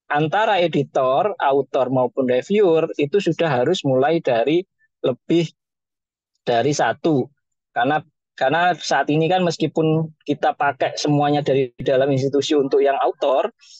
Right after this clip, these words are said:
itu masih bisa kita untuk mendapatkan akreditasi. Tapi untuk yang next ini sudah tidak bisa. Ya, jadi Bapak Ibu yang ini baru untuk terakreditasi, mau, mau mencoba akreditasi, pastikan,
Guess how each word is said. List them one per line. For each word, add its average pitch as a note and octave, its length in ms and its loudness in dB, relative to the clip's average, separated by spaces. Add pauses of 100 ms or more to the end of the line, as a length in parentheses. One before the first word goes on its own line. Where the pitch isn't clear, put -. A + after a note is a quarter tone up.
(160)
itu F3+ 160 0
masih D3+ 240 -2
bisa F#3 480 0 (160)
kita D#3 240 -2
untuk D#3+ 240 0
mendapatkan C3+ 640 -2
akreditasi. C3 720 -2
Tapi B2+ 320 0
untuk D#3 240 0
yang C#3+ 240 0
next D3 320 -2
ini E3+ 80 0
sudah D3+ 320 -2 (400)
tidak B2+ 240 -2
bisa. A2+ 480 -4 (640)
Ya, C#3 240 0 (320)
jadi D#3+ 400 0
Bapak C3 320 0
Ibu D3+ 80 0
yang C3+ 160 2 (160)
ini C#3 240 0
baru C3+ 560 0 (160)
untuk C#3 400 0
terakreditasi, B2 720 0
mau, C#3+ 240 0
mau C3+ 320 0 (160)
mencoba C3 460 -2
akreditasi, B2 640 0 (420)
pastikan, D#3+ 720 -2